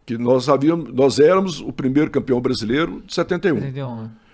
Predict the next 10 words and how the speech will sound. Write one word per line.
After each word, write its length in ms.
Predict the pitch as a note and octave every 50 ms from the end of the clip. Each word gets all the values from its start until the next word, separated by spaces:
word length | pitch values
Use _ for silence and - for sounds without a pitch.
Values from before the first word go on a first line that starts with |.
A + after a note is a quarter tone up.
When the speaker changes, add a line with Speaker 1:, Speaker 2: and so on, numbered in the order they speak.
| _ _ -
Speaker 1:
Aí 260 | - A2 C3 D3 E3+
to-, 400 | - - G#3+ F#3+ D3+ C3+ C#3 C#3+
aí 380 | C3 B2+ D3 D#3+ F#3 G#3 G3 -
mudaram 600 | C#3+ D3 C#3 D3 B2+ B2+ C#3 C3+ C#3 C3+ C3+ B2+
aí 200 | B2+ C#3 C3+ B2
reconhecimento 800 | A#2 B2+ A#2 - C3+ C3 C3 A#2 - - B2 A#2 B2 B2 G#2+ -
dos 140 | A#2 A2
outros 200 | B2 A#2 - -
títulos, 480 | - - A3+ A3+ - - G#2+ G#2 F#2+ G#2+
né? 140 | D3+ F3